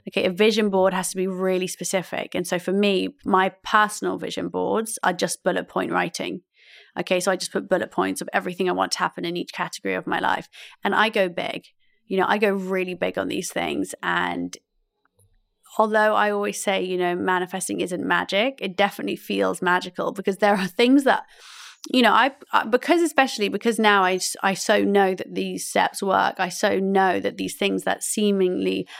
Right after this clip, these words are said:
are un-, impossible at the time become possible. Um, I really go big on these dreams that I have, and to watch them, um, happen and ma-,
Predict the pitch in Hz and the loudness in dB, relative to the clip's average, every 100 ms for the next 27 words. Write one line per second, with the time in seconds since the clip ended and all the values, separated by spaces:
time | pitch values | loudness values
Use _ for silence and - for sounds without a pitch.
0 | - - 180 196 - - 202 202 202 214 | -8 0 2 2 -2 -2 0 0 -2 0
1 | 214 - 240 - 214 185 175 - 185 - | 0 2 0 2 -4 -4 -4 -4 -4 -4
2 | - 196 175 - - - _ 190 - 214 | 2 2 2 -2 -8 -14 _ -4 2 2
3 | 185 180 - 196 - 185 175 160 190 - | 2 -2 -2 -2 -2 -6 -4 -4 -6 -10
4 | - - - 208 208 220 233 226 214 196 | -16 -6 2 2 4 4 4 4 4 2
5 | 180 196 214 214 208 - 208 208 202 208 | 4 4 4 2 0 0 2 2 2 2
6 | 214 214 208 240 269 - - - - 220 | 4 4 4 2 -2 -16 -20 -20 -6 -2
7 | 208 208 208 226 277 - - 208 190 185 | 0 2 4 4 4 0 -2 2 2 2
8 | - - - - 196 190 196 208 208 - | 0 -6 -8 0 4 4 2 0 -6 -10
9 | - 190 220 220 - 196 185 180 - 185 | -6 -2 2 2 2 0 0 -2 -2 -2
10 | 190 | 0